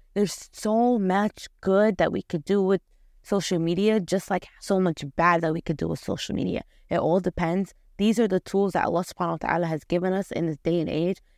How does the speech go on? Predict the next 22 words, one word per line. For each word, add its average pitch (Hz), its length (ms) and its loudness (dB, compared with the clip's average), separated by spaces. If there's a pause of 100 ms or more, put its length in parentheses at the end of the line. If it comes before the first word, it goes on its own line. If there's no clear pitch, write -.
It - 180 2
all 185 200 4
depends 180 520 0
your 170 160 2
intention 170 500 -2
and 156 160 0
how 160 180 -4
you 156 200 -2
use 151 340 -2
it, - 140 -10
right? 180 280 0 (240)
Because 165 400 -2 (180)
your 202 220 2
niyyah 196 560 4
is 175 160 0
the 170 120 -2
most 175 400 0
important 165 640 -2
thing, 147 320 0 (420)
right? 185 400 4
That's 180 320 0
why 190 440 2